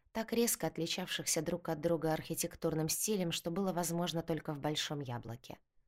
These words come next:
В глубине души Алекс ненавидела этот душный, гудящий город, сдавливающий ее в своих тисках. Неоновые вывески, зеркальные стекла, скользящие далеко вверх. Равнодушные, холодные люди,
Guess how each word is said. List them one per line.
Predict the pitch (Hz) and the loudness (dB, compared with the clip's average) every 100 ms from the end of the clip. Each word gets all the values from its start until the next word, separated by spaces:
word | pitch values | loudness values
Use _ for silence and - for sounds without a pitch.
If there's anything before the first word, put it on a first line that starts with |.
| _ | _
В | - | -4
глубине | 170 196 190 190 | 2 4 6 6
души | 180 185 - 202 | 4 2 2 0
Алекс | 190 190 170 - | 0 0 2 2
ненавидела | 170 170 165 196 151 135 - | 2 2 2 2 0 0 -2
этот | - 151 131 | -4 -6 -4
душный, | 151 180 - 139 | -2 -2 0 -2
гудящий | 135 143 160 - 180 | 0 2 2 0 -2
город, | 156 180 143 - _ _ _ | -2 -2 -2 -8 _ _ _
сдавливающий | 170 175 165 165 151 151 151 156 | 0 2 2 4 4 2 2 0
ее | 147 143 - | -2 -2 0
в | |
своих | - 131 135 - | 0 0 -4 -4
тисках. | - - - 131 - _ _ _ _ - | -2 -2 -2 -14 -16 _ _ _ _ 0
Неоновые | 202 196 185 165 160 156 | 6 8 8 6 6 6
вывески, | 190 185 - - 151 - _ | 4 4 2 0 -8 -8 _
зеркальные | 190 202 208 214 190 175 | 2 2 2 2 4 4
стекла, | 165 - 147 - 135 - _ | 4 2 -2 -4 -10 -10 _
скользящие | - - 156 151 151 - 151 | -2 2 2 2 2 2 0
далеко | 143 147 147 151 | 0 0 -2 -4
вверх. | 135 127 135 - - _ _ _ | -4 -8 -10 -14 -20 _ _ _
Равнодушные, | 190 190 185 180 202 - 156 139 | -2 2 4 4 2 2 2 0
холодные | 135 196 196 202 185 196 | 0 0 2 4 4 4
люди, | 185 143 127 131 | 4 2 0 -6